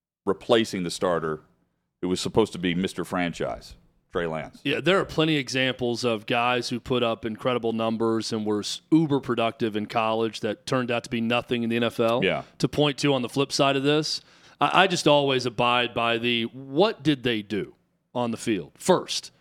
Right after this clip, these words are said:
Speaker 2: I, I'd like to see that, uh, over potential. Now, there's a balance. You know, there's a scale. There's something you have to strike between potential physically and what you've seen in production in college.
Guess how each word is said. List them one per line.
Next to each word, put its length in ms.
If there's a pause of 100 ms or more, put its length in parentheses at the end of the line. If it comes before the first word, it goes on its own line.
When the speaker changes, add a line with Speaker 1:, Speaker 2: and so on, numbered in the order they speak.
(280)
Speaker 2:
I, 220
I'd 80
like 220
to 60
see 220
that, 320 (220)
uh, 160
over 340
potential. 640 (480)
Now, 180
there's 280
a 40
balance. 560
You 60
know, 80
there's 160
a 40
scale. 520
There's 220
something 220
you 40
have 120
to 80
strike 460
between 540 (320)
potential 920
physically 840 (460)
and 160
what 300
you've 160
seen 400 (140)
in 120
production 600
in 100
college. 720